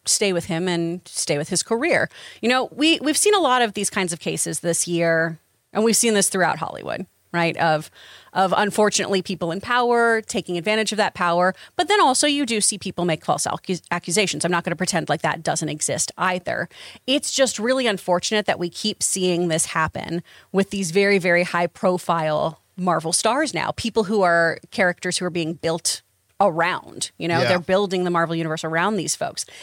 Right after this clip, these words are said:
Speaker 1: And again, I say that as somebody saying, of course, anyone who has been assaulted, that is the primary thing that everyone should be focused on, is making sure that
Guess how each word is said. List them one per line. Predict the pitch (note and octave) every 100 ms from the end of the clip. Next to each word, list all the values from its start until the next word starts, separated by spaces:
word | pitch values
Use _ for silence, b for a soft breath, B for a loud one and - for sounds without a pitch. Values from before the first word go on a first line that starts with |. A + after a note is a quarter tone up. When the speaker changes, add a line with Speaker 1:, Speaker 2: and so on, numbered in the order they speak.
| B -
Speaker 1:
And | C4
again, | C#4 F4+ D4+
I | A3
say | C4 A#3+
that | G3+
as | F#3+
somebody | G3 F#3
saying, | F3+ F#3 F3 - -
of | G#3 -
course, | - B3 A3+ -
anyone | F#3+ F#3 F3
who | F3
has | F3
been | -
assaulted, | E3 - E3+ F3 E3
that | D#3+
is | E3
the | D#3+ D#3 b b b
primary | - - A3+ G#3 G3+ F3+ D#3+ D#3+ E3 _
thing | - G3+ F3+
that | E3
everyone | E3 E3
should | -
be | D#3+
focused | F#3+ F#3 E3 D#3
on, | D3
is | E3 F3+
making | D#3+ D#3+ E3
sure | D#3+ D#3
that | D#3+ D3+